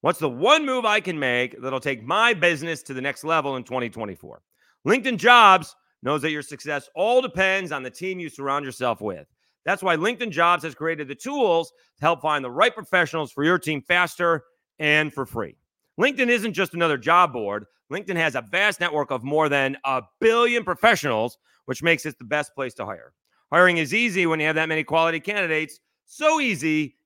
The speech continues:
in fact, that eighty-six percent of small businesses get a qualified candidate within twenty-four hours. It's why small businesses rate LinkedIn Jobs number one in delivering quality hires versus leading competitors. LinkedIn also knows that small businesses are wearing so many hats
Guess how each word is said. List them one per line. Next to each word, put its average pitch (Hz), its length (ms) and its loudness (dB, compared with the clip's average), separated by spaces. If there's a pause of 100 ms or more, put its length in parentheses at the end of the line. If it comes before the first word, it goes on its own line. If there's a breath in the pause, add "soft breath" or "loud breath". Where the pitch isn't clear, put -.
in 101 100 -8
fact, 127 220 0
that 117 100 0
eighty-six 202 460 -2
percent 165 280 -8
of 147 100 -12
small 180 300 -4
businesses 160 380 -8
get 127 160 -10
a - 40 -12
qualified 156 520 -4
candidate 131 460 -4
within 117 180 -10
twenty-four 120 680 -12
hours. 64 360 -20 (320)
It's 131 140 -10
why 131 160 0
small 240 340 6
businesses 190 420 2
rate 151 200 2
LinkedIn 170 300 -4
Jobs 135 380 2
number 226 240 -4
one 190 400 0 (280)
in 147 80 -8
delivering 151 500 0
quality 226 480 0
hires 160 540 6
versus 143 260 -8
leading 143 240 -8
competitors. 110 540 -14 (400)
LinkedIn 185 220 0
also 185 260 0
knows 170 280 -2
that 131 120 -14
small 196 300 0
businesses 170 480 -4
are 147 100 2
wearing 135 240 2
so 240 200 -6
many 269 160 -2
hats 175 360 -2